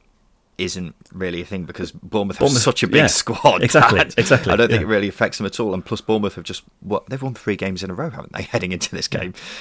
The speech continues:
Speaker 1: So I d-, I don't think it really suits them at all. I think it was just the, the only thing that irked me was the fact it was called off so late in the day, but I don't think there's any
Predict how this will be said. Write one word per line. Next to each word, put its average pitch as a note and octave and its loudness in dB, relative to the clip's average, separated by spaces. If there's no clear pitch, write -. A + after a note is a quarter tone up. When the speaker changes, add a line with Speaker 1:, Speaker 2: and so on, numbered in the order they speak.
Speaker 1:
So - 0
I A2+ 2
d-, G2 -6
I G2+ 0
don't G#2+ -2
think G2 -6
it F#2 -6
really F#2+ -2
suits - -8
them F2 -8
at - -10
all. - -4
I F2 -8
think F2+ -12
it F2 -8
was F#2 -4
just - -6
the, - -4
the A#2 4
only A2+ 2
thing F#2+ -4
that F2 -6
irked F2+ -2
me G2 -4
was C2 -10
the E2 -14
fact - -10
it F2 -8
was E2 -10
called F2+ -6
off E2+ -8
so - -4
late F2+ -4
in F2+ -8
the F2 -6
day, F#2+ -4
but C#2+ -10
I E2 -8
don't G2+ -8
think - -14
there's E2 -10
any E2 -10